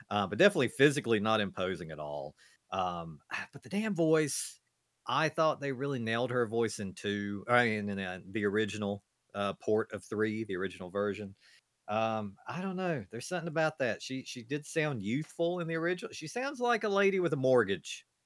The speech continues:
in, in the, in the remake. You know, she sounds like she's, she's, she's got a few more years on her.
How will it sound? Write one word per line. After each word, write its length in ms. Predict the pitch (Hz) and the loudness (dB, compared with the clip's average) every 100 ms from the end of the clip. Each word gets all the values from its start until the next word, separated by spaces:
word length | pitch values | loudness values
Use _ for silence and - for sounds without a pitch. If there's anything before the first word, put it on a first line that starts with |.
| _ | _
in, 200 | 120 110 | -6 -4
in 240 | 104 113 98 | -6 -6 -4
the, 140 | 98 | -4
in 120 | 110 | -4
the 220 | 104 98 87 _ | -4 -6 -8 _
remake. 440 | 117 98 90 73 _ _ _ _ | -2 0 -2 -4 _ _ _ _
You 120 | 120 | -6
know, 100 | 143 | -4
she 120 | 143 - | -4 -4
sounds 280 | 196 208 | -4 -4
like 180 | 202 175 | -2 -4
she's, 280 | - 160 151 | -6 -8 -8
she's, 340 | - 135 131 - _ 113 | -10 -10 -12 -20 _ -18
she's 200 | 110 - | -18 -6
got 160 | 139 | -4
a 20 | |
few 160 | - 147 | -2 -2
more 140 | 135 120 | 0 0
years 380 | 113 113 104 | 0 0 0
on 180 | 92 82 | -2 -4
her. 140 | 69 | -8